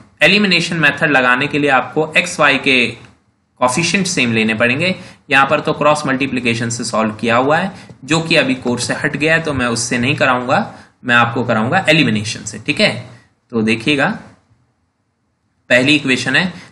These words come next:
three x minus five y minus six is equal to zero, दूसरी equation है टू एक्स प्लस थ्री वाई माइनस सिक्सटी वन। मैं क्या करने वाला हूं, मैं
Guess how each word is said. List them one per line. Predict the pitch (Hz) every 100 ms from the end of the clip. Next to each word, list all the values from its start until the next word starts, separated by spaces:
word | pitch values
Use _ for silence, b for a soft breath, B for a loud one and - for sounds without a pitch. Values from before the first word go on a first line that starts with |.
| _
three | - 185
x | 202 202 156
minus | 139 143 139
five | - 123 113 123
y | 175
minus | 127 113 113
six | 117 -
is | 113
equal | 107 107
to | 110 107
zero, | 127 180 151
दूसरी | 117 107 123
equation | 113 113 127
है | 120 120
टू | 208
एक्स | 170 -
प्लस | 143 -
थ्री | 127
वाई | 120 117
माइनस | 113 110 107
सिक्सटी | - -
वन। | 117 165 202 B B B 151
मैं | 160
क्या | 185
करने | 185 165 156
वाला | 143 113 120
हूं, | 202 - B B -
मैं | 165